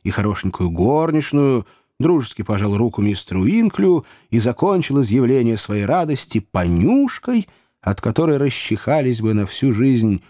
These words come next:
полдюжины человек с заурядными носами. «Дорогая моя», — начал мистер Пиквик, — «как же это произошло? Присаживайтесь и расскажите мне все. Какая она хорошенькая, не правда ли, Перкер?» —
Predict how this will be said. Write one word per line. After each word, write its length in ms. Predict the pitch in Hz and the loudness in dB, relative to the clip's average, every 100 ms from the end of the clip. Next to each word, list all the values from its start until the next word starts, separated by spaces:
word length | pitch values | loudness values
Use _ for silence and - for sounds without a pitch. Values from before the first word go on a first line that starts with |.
| _ _ | _ _
полдюжины 760 | 127 127 104 82 123 117 98 98 | 0 0 -2 0 0 0 0 -2
человек 640 | - 92 92 117 - - _ _ | -2 -2 0 0 -4 -12 _ _
с 80 | - | -4
заурядными 960 | 85 82 95 92 85 98 90 92 80 80 | -2 0 0 0 0 -2 -4 -4 -4 -2
носами. 720 | 78 - - 104 95 - - _ _ _ _ _ _ _ _ _ _ | -4 -4 -4 -4 -4 -8 -12 _ _ _ _ _ _ _ _ _ _
«Дорогая 440 | - 185 - 180 101 | -4 -2 -2 -2 0
моя», — 320 | 92 90 92 _ _ _ - | -2 -4 -6 _ _ _ -4
начал 280 | 98 - 101 | -2 -2 0
мистер 360 | 95 - - | 0 -2 -8
Пиквик, — 640 | - - - - - - - _ _ _ | -8 -8 -8 -8 -8 -10 -14 _ _ _
«как 180 | - 254 | -4 -2
же 100 | - | 0
это 140 | 240 | -2
произошло? 640 | - 233 233 233 - 143 95 - _ _ - | 0 0 2 0 0 -2 -2 -10 _ _ -4
Присаживайтесь 840 | 170 - 285 294 185 131 135 - | -2 0 0 2 2 0 0 0
и 140 | 160 147 - - | 0 -2 -12 -4
расскажите 720 | 143 175 - 165 165 269 - | -2 0 -2 -2 0 0 0
мне 200 | 226 220 | 0 0
все. 480 | 202 - - 127 104 - _ _ _ | 0 -6 -4 -2 -4 -10 _ _ _
Какая 260 | - 151 147 | -4 0 2
она 100 | 135 | 0
хорошенькая, 540 | - 139 131 165 165 | 0 -2 -2 -4 0
не 100 | 185 | 0
правда 360 | 196 247 175 175 | 0 0 0 -2
ли, 100 | 226 | -4
Перкер?» — 520 | - 285 262 - 254 | -2 -2 -2 -4 -8